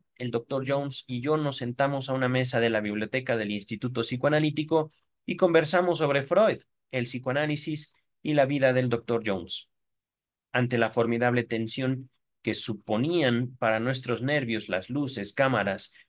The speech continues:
realizadores, encargados de accesorios, pendientes sobre todo de la posición de mi cenicero encima de la mesa, maquilladores y electricistas. El doctor Jones tenía entonces setenta y ocho años.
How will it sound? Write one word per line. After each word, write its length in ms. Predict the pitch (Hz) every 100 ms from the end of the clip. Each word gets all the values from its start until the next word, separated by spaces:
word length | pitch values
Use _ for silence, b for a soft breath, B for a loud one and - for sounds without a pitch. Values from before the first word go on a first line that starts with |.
| _
realizadores, 1040 | 131 135 165 156 147 131 110 104 95 98 -
encargados 640 | 131 131 127 131 147 135
de 60 | 117
accesorios, 960 | 113 - 101 131 120 95 87 - - _ _ _
pendientes 480 | 110 101 110 107 101
sobre 260 | 107 95 95
todo 320 | - 151 107
de 100 | 98
la 160 | 92
posición 480 | - 95 104 - 110
de 100 | 101
mi 120 | 98
cenicero 640 | 95 143 139 127 117 113 -
encima 460 | 104 101 117 107 101
de 80 |
la 100 | 107
mesa, 460 | 127 156 151 156 156 _ _ _ _ _ _ _ _ _ -
maquilladores 840 | 131 139 143 175 147 127 117 113
y 20 | 113
electricistas. 1040 | 117 117 107 - 104 - - - - - _ _ _ _ _ _ _
El 160 | - 104
doctor 380 | 113 - 127 123
Jones 320 | 147 151 165
tenía 260 | 147 131 127
entonces 720 | 127 131 120 123 135 135 -
setenta 760 | - 113 101 - 156 147 151 135
y 120 | 120
ocho 280 | 117 - 95
años. 540 | 95 92 - -